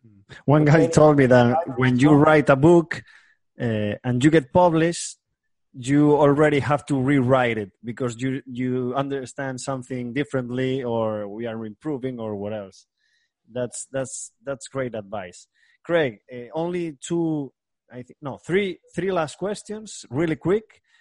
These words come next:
Speaker 1: Uh, the first one is always the same. I always ask, uh, for you guys to share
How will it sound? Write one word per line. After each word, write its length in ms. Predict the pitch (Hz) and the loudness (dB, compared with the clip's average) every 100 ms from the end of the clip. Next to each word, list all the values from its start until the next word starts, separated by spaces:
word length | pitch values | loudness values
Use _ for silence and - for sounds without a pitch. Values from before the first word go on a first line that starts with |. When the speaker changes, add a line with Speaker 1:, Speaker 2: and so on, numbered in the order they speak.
| _ _ | _ _
Speaker 1:
Uh, 160 | 131 123 | -12 -10
the 80 | 117 | -8
first 280 | - 190 165 | -4 -4 -4
one 300 | 170 165 151 | -6 -8 -8
is 180 | 147 127 - | -14 -14 -6
always 540 | 160 170 147 143 123 | -4 -2 -2 -2 -4
the 100 | 117 | -12
same. 440 | 117 131 156 185 175 | -12 -10 -10 -12 -14
I 220 | 135 131 | -14 -8
always 480 | 139 160 143 151 143 - | -6 -6 -6 -8 -10 -12
ask, 320 | 151 143 - - _ | -10 -10 -12 -20 _
uh, 560 | 131 123 117 113 110 107 _ _ | -14 -12 -12 -14 -16 -18 _ _
for 120 | - 123 | -10 -8
you 220 | 123 151 | -6 -6
guys 400 | 143 147 135 - | -4 -4 -4 -8
to 140 | - | -14
share 520 | 123 - 147 143 135 | -12 -8 -4 -4 -4